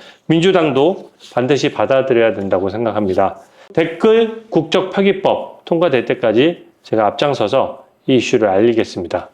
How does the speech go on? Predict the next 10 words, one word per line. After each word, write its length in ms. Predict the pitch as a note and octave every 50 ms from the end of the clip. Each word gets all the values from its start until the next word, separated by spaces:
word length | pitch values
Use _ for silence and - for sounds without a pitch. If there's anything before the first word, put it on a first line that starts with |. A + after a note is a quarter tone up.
| _
제가 160 | - D#3 D#3+ D#3
분석해보니까 720 | - E3 E3 F3+ F#3 - F#3 F3+ F3 F3+ E3 - - D3+
이게 100 | C#3 C#3
지금 140 | D3 D#3+ D3
상황이 320 | - - G3 G3+ G3 F3+
심각해요. 680 | - - G3 G3 F#3+ F#3 - D3+ D3+ D3+ G#2+ - - - - _ _ _ _ _ _
한두 300 | - A3+ A3+ G#3+ A3+ A3+
개 120 | G#3 G#3+
계정이 320 | D#3+ D3 C3+ C#3 C#3+ C3+ A#2+
아닙니다. 580 | F#2+ F#2+ G#2+ A2 G#2+ G#2 G2 G2 F#2+ F#2 -